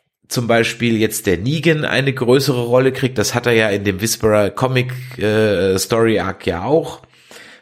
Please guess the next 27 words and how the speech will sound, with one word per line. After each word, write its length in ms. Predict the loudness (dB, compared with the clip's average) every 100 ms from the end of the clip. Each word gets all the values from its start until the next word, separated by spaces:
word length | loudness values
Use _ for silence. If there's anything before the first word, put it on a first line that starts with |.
| _
Ähm, 460 | 0 0 -4 -10 -2
da, 840 | 0 2 2 2 0 -2 -2 -4 -8
äh, 40 |
greift 380 | -6 -2 -2 0
er 60 | 0
ja 140 | 0
entscheidend 720 | 0 -2 0 2 0 -2 -6 -4
in 260 | -2 2
den 180 | 2 2
Kampf 340 | 0 -2 -2 -4
um, 140 | -4 -6 -6
mit 140 | -4
den 140 | -4 -4
Whisperern 460 | -6 -4 -2 -2
ein. 260 | -2 -2 -4 -10 -18 -18 -20 -20 _
Also 300 | -8 -2 0
da 540 | -2 0 2 4 2 2
setze 420 | 2 0 0 -2
ich 320 | 0 -2 -2
doch 220 | -2 0
noch 180 | 0 0
mal 240 | 0 0
ein 100 | 0
bisschen 340 | -2 -6 -6 -2
stark 360 | -2 0 -4
drauf 420 | -4 0 0 0 -4
und 240 | -8